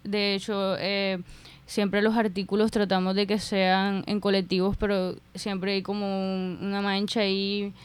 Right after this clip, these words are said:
mía intentando como crear una estructura, porque a veces, por ejemplo, con Yera discutimos mucho de que, "Pero ¿por qué tenemos que hablar como académicas si somos artistas?" Pero entonces es como llegas a la gente y ahí no puedes hablar como artista porque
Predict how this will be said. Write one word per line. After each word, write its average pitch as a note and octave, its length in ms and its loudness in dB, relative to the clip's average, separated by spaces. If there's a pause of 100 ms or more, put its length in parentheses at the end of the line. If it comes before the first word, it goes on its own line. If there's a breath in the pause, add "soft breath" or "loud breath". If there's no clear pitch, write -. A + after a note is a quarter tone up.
(200 soft breath)
mía G#3+ 380 -2
intentando G3 640 2
como G#3 240 6
crear G3 300 10
una G#3 200 8
estructura, G3 800 8 (400 loud breath)
porque A3+ 240 8
a A3 40 12
veces, G#3+ 400 6 (500 loud breath)
por G#3 120 4
ejemplo, G#3 300 6
con G#3 200 8
Yera F#3+ 280 8
discutimos G#3 500 4
mucho A3 300 4
de A3+ 100 4
que, G#3 100 0
"Pero G3+ 220 2
¿por G3 100 -2
qué F#3 120 -2
tenemos B3+ 360 2
que - 80 2
hablar D4 420 6
como C#4 460 4 (280 loud breath)
académicas A#3+ 1000 10
si A#3 100 6
somos A3 320 8
artistas?" B3 800 8
Pero G#3+ 160 2
entonces G3+ 480 -2 (280 loud breath)
es G#3 120 -2
como A#3+ 240 2
llegas A#3+ 380 8
a C4 80 8
la G#3 120 8
gente A3+ 520 6
y F3+ 140 6
ahí F3+ 360 4
no G3 160 2
puedes A#3 260 4
hablar B3+ 280 6
como B3+ 160 4
artista A3+ 580 2
porque F3+ 380 -2